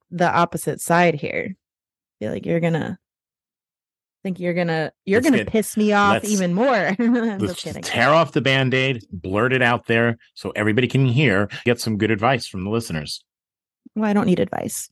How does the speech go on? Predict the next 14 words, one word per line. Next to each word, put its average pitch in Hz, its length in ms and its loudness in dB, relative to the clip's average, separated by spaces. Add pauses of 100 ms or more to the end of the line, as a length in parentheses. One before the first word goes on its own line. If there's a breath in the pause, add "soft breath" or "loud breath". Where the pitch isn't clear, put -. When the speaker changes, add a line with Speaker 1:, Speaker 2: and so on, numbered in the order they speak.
(160)
Speaker 2:
They 98 100 0
could 95 140 -2
s-, - 220 -6
email 131 420 4
in 123 280 2
their 117 180 2
thoughts, 117 400 -4
like, 87 220 -8
they 95 120 -4
could 95 160 -8
be 98 300 0
your 104 320 0
Doctor 104 340 -2
Phil. 92 380 -8